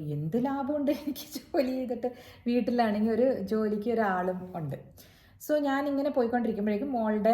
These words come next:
ആം, ഇത് കഴിഞ്ഞു, മോളുടെ കോഴ്സ് കഴിഞ്ഞു. ഉം, മോള് വന്നിട്ട് വേറൊരു കോഴ്സിന് ഡൽഹിയിൽ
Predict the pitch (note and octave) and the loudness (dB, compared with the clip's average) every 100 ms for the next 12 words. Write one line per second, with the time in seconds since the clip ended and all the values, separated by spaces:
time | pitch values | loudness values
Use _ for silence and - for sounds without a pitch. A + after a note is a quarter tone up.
0 | A#3+ - F#3 F3+ F3 F3 F3+ G3+ G3+ E3+ | 4 2 0 0 -2 -4 -4 -2 0 -2
1 | D#3+ D#3+ E3+ E3+ F#3 F3 E3 E3 F#3+ F3+ | -4 -6 -6 -2 -4 -4 -6 -4 -2 -2
2 | F3+ F#3 E3+ D#3+ F#3+ C4+ - F#3 E3+ E3 | -4 -4 -4 -4 -4 -4 -6 -8 -6 -8
3 | E3 E3 G3+ A3 E3+ D#3 D3+ C#3+ B3 G3 | -8 -4 0 0 0 -2 -6 -6 -2 0
4 | F#3+ F#3+ F#3+ D#3+ D#3 G3+ G#3 F#3 E3+ E3 | 0 0 -2 -4 -2 -2 0 0 -2 -4